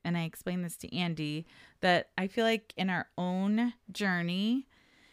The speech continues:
even though we're both people of color, we're still, which I feel like can give us some similar experiences,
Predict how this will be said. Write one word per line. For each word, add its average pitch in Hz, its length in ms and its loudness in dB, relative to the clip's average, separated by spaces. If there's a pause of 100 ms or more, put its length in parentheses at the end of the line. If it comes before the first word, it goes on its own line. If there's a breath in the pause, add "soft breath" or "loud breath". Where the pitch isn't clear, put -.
(180 soft breath)
even 330 260 2
though 269 160 6
we're 226 100 4
both 190 360 -4
people 196 280 -6
of 175 140 -2
color, 180 600 -2
we're 196 180 -4
still, 190 800 0 (1040 soft breath)
which 202 240 2
I 190 100 4
feel 190 160 0
like 175 220 2
can 185 200 0
give 170 220 2
us 170 220 0
some 156 240 -4
similar 170 960 -2
experiences, 170 1300 -4